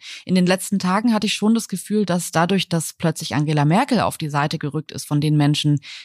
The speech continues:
die sagen, ich würde das schon ernst nehmen, ähm, da waren für mich vorher immer, und ich habe da sehr drauf geachtet, auch einzuschätzen, welche Person sagt, dass man das ernst nehmen sollte. Und da waren immer wieder Leute dabei, wo ich mir dachte,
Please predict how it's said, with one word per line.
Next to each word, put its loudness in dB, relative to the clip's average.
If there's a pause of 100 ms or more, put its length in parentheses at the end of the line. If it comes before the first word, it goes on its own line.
(100)
die -2
sagen, 0
ich -6
würde -2
das -4
schon 0
ernst 2
nehmen, 2 (420)
ähm, 2 (340)
da 2
waren 4
für 0
mich 0
vorher 2
immer, 4
und 2
ich -2
habe -2
da 2
sehr 2
drauf -2
geachtet, -4
auch -2
einzuschätzen, 2 (320)
welche 2
Person 0
sagt, -2
dass -2
man 4
das 0
ernst 0
nehmen 0
sollte. 0
Und 2
da 2
waren 2
immer 2
wieder 2
Leute 2
dabei, 2
wo -2
ich -2
mir 0
dachte, -2